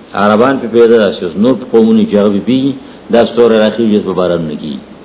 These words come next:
او د دې په وجه باندې باران نه وشو. نو استسقاء وکړه، ټیک ده، هغه د علامات دي، خو هغه اسباب نه دي، سبب اصل الله رب العالمین په اراده باندې راځي.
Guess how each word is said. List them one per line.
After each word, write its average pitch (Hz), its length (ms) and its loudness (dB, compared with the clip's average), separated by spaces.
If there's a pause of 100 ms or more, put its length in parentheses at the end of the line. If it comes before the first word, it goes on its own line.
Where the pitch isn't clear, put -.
(500)
او 104 100 0
د 104 100 4
دې 135 120 4
په - 120 -2
وجه 104 180 4
باندې 90 240 -2
باران 85 300 0
نه 80 120 -8
وشو. - 220 -14
نو 85 120 -6
استسقاء 98 540 -2
وکړه، 90 240 0 (100)
ټیک 190 220 2
ده، 180 100 2
هغه 143 260 -2
د 113 140 -4
علامات 110 560 0 (100)
دي، 139 180 2 (420)
خو - 120 -4
هغه 107 180 2
اسباب 107 440 0
نه 120 120 2
دي، 147 80 4 (160)
سبب 95 200 -4
اصل 123 360 -4
الله 98 240 0
رب 90 200 -4
العالمین 87 420 0
په 92 100 -4
اراده 85 320 -2
باندې 87 260 -2
راځي. 76 260 -10